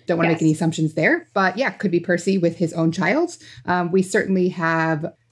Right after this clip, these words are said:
Speaker 1: Teddy Lupin
Speaker 2: Mm-hmm.
Speaker 1: and Victoire, who we had not obviously met earlier, but is, I would presume, Bill and Fleur's child. Like, who else would name their child a French name? A very pretty name.
Speaker 2: <laughs> Yes, it is.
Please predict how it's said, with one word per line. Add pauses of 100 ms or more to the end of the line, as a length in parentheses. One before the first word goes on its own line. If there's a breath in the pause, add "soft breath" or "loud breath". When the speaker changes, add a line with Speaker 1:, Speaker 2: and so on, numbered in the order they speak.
(160)
Speaker 1:
Teddy (100)
Lupin (420)
Speaker 2:
Mm-hmm.
Speaker 1:
and
Victoire,
who
we
had
not
obviously
met
earlier,
but
is,
I
would
presume,
Bill
and
Fleur's (220)
child. (200)
Like,
who
else
would
name
their
child
a
French
name? (320)
A
very
pretty
name.
Speaker 2:
<laughs> (1500 loud breath)
Yes,
it
is.